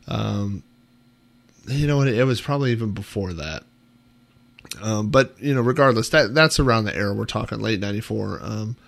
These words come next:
uh, so, you know, uh, now that there's these emulators, there becomes this, uh, interest of how do you get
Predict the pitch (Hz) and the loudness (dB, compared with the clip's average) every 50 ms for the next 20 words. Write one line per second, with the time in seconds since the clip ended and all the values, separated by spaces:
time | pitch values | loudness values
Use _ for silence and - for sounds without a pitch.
0 | - - - - - - - - - - - - _ _ - - - 123 117 113 | -20 -20 -20 -20 -20 -20 -20 -20 -20 -20 -20 -20 _ _ -8 -6 -4 -2 0 2
1 | 113 117 117 113 113 113 107 - - - - - - - - - 175 170 170 165 | 2 2 4 2 2 0 -2 -4 -10 -20 -20 -14 -6 -2 4 6 8 8 8 8
2 | 160 156 - - - - - - - _ _ _ - _ _ _ _ _ _ _ | 6 4 2 -4 -14 -18 -20 -20 -20 _ _ _ -20 _ _ _ _ _ _ _
3 | _ _ _ _ _ _ _ _ _ _ _ _ _ _ _ _ _ _ - - | _ _ _ _ _ _ _ _ _ _ _ _ _ _ _ _ _ _ -20 -18
4 | - - 139 139 143 143 135 131 - - - - - - - - - _ _ _ | -8 -2 0 0 2 2 0 -2 -4 -10 -20 -20 -20 -20 -20 -20 -20 _ _ _
5 | _ _ _ - - 131 117 - - 120 151 160 175 180 165 160 160 151 147 151 | _ _ _ -8 -6 -4 -4 -4 -2 2 2 4 4 4 4 2 2 0 2 2
6 | 131 120 - - 143 156 160 151 127 120 117 113 113 113 - - 127 123 123 120 | 0 0 -2 -2 0 0 2 4 4 6 6 6 4 2 2 2 2 2 2 0
7 | - - 151 147 143 131 - 131 131 127 - - - - - - - 117 110 107 | 0 0 -2 -2 -2 -2 0 2 2 2 2 0 -2 -4 -6 -6 -6 -4 -2 -2
8 | 107 107 107 104 101 101 95 - - - 135 143 143 - 143 131 - - - - | -2 -2 -2 -2 -2 -4 -6 -6 -4 -2 -2 -2 0 0 0 0 0 -2 -4 -4
9 | - 120 117 110 113 - - - 135 135 139 123 123 123 120 120 117 - 110 107 | -2 0 0 0 0 -2 -2 0 0 2 4 4 4 4 2 2 0 0 0 0
10 | 104 - - - | 0 -2 -4 -8